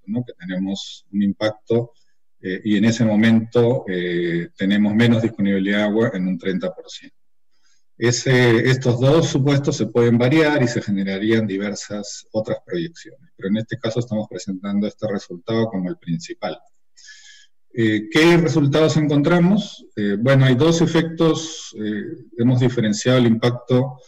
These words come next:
en, en el, en los sectores que usan agua de sedapal para uso productivo y los sectores que usan agua subterránea. El impacto más pronunciado es en el agua subterránea y la producción total es afectada más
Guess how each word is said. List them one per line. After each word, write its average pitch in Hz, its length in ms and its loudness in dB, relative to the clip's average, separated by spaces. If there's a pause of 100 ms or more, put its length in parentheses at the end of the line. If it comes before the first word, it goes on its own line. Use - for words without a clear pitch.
(520)
en, 101 240 0
en 104 220 -2
el, 104 320 0
en 101 260 2
los 101 120 -2
sectores 131 420 0
que - 80 -2
usan 117 300 2
agua 120 320 4
de 98 240 0
sedapal 123 840 -2 (180)
para 98 160 -6
uso 101 240 -6
productivo 123 680 0 (360)
y 156 260 2
los 117 220 0
sectores - 920 0
que 107 100 -4
usan 110 480 0
agua 104 220 -2
subterránea. - 560 -10 (460)
El 113 160 0
impacto 139 460 2
más 139 180 4
pronunciado 139 520 2
es 139 100 0
en 113 80 4
el 110 140 2
agua 117 160 4
subterránea 123 920 0
y 101 240 -6 (100)
la 104 200 -8
producción 120 580 0
total 120 480 0
es 113 140 -6
afectada 107 480 -4
más 107 260 -4